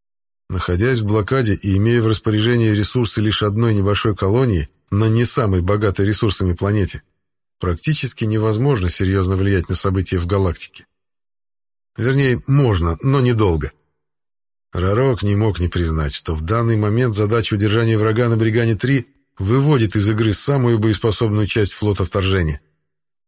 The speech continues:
Вместо того, чтобы громить центральные миры людей и лягуров, полсотни его кораблей, включая почти два десятка лёгких крейсеров и три уникальных корабля-разведчика, занимаются плотным контролем подступов к системе Бриганы.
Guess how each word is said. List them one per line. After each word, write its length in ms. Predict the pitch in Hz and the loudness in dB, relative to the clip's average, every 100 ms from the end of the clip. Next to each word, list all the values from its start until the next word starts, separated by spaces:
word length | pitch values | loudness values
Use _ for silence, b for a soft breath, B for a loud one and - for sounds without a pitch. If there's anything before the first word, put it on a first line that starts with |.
| _ _ _ | _ _ _
Вместо 520 | - 87 87 117 - 92 | -8 -4 0 -2 -2 -2
того, 240 | 101 113 | 0 0
чтобы 260 | - 90 90 | 0 -2 0
громить 500 | 104 95 110 117 - | 0 2 0 -2 -2
центральные 540 | 98 95 113 107 101 | -2 0 0 2 2
миры 240 | 95 110 | 2 2
людей 400 | 104 95 95 117 | 2 2 2 0
и 140 | 104 98 | 0 0
лягуров, 640 | 92 90 113 127 92 - _ _ _ _ _ | 0 0 0 0 -2 -6 _ _ _ _ _
полсотни 600 | - 113 131 - 123 120 | -2 0 0 0 -2 0
его 160 | 120 117 | 2 2
кораблей, 480 | 117 110 107 120 120 | 0 0 0 0 0
включая 400 | - 101 120 107 | 0 -2 0 -2
почти 360 | 113 107 - | -2 -4 -2
два 200 | 101 110 | 0 0
десятка 440 | 117 101 110 - 98 | 0 0 -2 -2 0
лёгких 360 | 113 101 98 | 0 0 -4
крейсеров 720 | - 101 95 - 95 120 - - _ _ | -4 -2 -2 0 0 0 -2 -10 _ _
и 100 | - | -6
три 260 | 78 - 117 | -2 0 2
уникальных 600 | 113 98 - 110 107 95 | 2 0 0 0 2 0
корабля-разведчика, 1000 | 95 95 110 104 92 107 131 - - 73 _ - | 0 0 2 2 2 0 0 -4 -6 -12 _ -8
занимаются 720 | 85 104 113 135 123 - 104 | -4 -2 0 0 0 0 -4
плотным 540 | - 127 143 - 117 | 0 0 0 0 -2
контролем 540 | 123 123 131 123 110 | 0 0 2 2 0
подступов 500 | 95 120 - 98 98 | 0 -2 -2 -2 -2
к 40 | - | -2
системе 360 | 101 - 95 | -2 0 0
Бриганы. 440 | 90 98 101 87 | 2 0 0 0